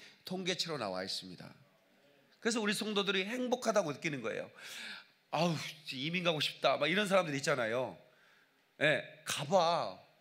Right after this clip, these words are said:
그게 얼마나 힘든지. 예? 캐나다가 얼마나 아름다운지 말이죠. 예? 캐나다는 단풍을 지도에 그려놨잖아요. 얼마나 단풍이 아름다운지 몰라.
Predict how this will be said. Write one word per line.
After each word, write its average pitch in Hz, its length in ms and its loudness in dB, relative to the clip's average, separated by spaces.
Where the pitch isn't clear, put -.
그게 147 180 -6
얼마나 156 380 0
힘든지. 156 600 -8
예? 190 100 -6
캐나다가 190 720 6
얼마나 156 640 2
아름다운지 139 680 2
말이죠. 98 640 -4
예? 208 160 0
캐나다는 170 600 2
단풍을 143 960 -4
지도에 127 400 0
그려놨잖아요. 101 920 -4
얼마나 151 400 2
단풍이 143 400 0
아름다운지 110 500 0
몰라. 98 480 -6